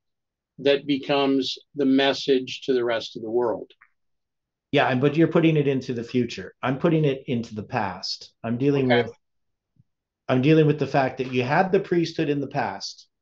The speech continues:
Speaker 2: right? In the time of, like, Moses, right? Aaron,
Speaker 1: If, if
Speaker 2: all
Speaker 1: you
Speaker 2: that
Speaker 1: please
Speaker 2: time. Is that referring to the pe-,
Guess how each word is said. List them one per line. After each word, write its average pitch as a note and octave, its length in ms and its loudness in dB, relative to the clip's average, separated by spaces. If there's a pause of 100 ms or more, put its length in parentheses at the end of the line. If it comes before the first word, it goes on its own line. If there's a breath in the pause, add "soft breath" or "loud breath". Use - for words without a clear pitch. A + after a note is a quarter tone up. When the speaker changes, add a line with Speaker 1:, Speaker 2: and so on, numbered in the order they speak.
(280)
Speaker 2:
right? A#2+ 300 -2 (340)
In A#2+ 120 -2
the C3 80 0
time C3 340 0
of, B2 260 -2 (120)
like, A#2+ 200 -4
Moses, C#3 540 0 (880)
right? B2 320 -4 (520)
Aaron, C3 260 2 (480)
Speaker 1:
If, D#3 180 0
if E3 80 0
Speaker 2:
all C3 140 4
Speaker 1:
you D3+ 60 4
Speaker 2:
that C3 160 0
Speaker 1:
please E3+ 260 -4 (100)
Speaker 2:
time. G2+ 220 -10 (560)
Is C3 160 2
that D3+ 240 2
referring D#3 440 4
to C#3+ 120 -2
the B2+ 100 0
pe-, C#3+ 320 -4